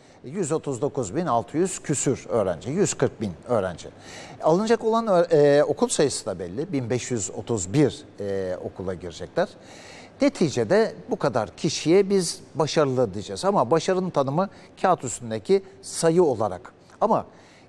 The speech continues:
gerçekte başarı, başarısızlık ne? Neye göre değerlendirmek lazım? Bunu değerli uzmanımıza soralım.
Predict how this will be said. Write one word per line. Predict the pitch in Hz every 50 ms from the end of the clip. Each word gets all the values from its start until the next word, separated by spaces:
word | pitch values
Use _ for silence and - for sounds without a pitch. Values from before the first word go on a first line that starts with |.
| -
gerçekte | - 170 196 208 - 247 - - 202 156 123 131
başarı, | 143 139 - 196 190 165 139 110
başarısızlık | 131 127 - - 135 113 - - 120 107 101 123 - -
ne? | 120 120 123 131 110 - - - - -
Neye | 110 120 131 139 151 156
göre | 135 117 131 98 110 107 90 -
değerlendirmek | - 117 107 101 98 98 98 95 87 95 85 95 92 - -
lazım? | 90 90 - 139 175 233 - - - - - - - -
Bunu | 143 139 165 196 185 -
değerli | 143 127 110 98 117 170 208
uzmanımıza | - - 131 110 113 113 123 113 110 110 101 82 95 98
soralım. | 92 - 95 82 67 73